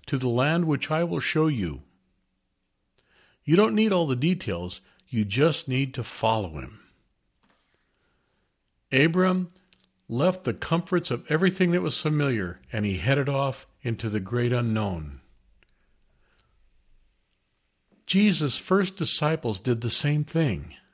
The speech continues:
As Jesus was walking by the Sea of Galilee, he saw two brothers, Peter and Andrew, casting a net into the sea. And he said to them, "Follow me,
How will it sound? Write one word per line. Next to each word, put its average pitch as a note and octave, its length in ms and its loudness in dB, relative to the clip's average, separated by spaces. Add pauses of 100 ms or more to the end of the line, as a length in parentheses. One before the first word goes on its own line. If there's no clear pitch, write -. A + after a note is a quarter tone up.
(1160)
As D3 240 2
Jesus G3+ 440 2
was B2+ 160 2
walking C#3+ 480 0
by C3 140 4
the G2+ 120 -2
Sea D#3+ 260 2
of C3+ 160 2
Galilee, G#2+ 560 2
he D3 180 -2
saw F#3+ 300 0
two F#3+ 200 0
brothers, C#3 560 0 (220)
Peter C3+ 420 2 (640)
and C3+ 180 -2
Andrew, B2 560 -2 (340)
casting D#3 640 -2 (520)
a C3 100 -6
net B2+ 600 -2
into B2+ 320 0
the A#2 100 -2
sea. G2 640 -2 (1000)
And F#3+ 120 2
he G#3+ 100 4
said F#3+ 320 0
to B2+ 120 0
them, G2 400 -2 (360)
"Follow F#3 540 2
me, D3+ 560 2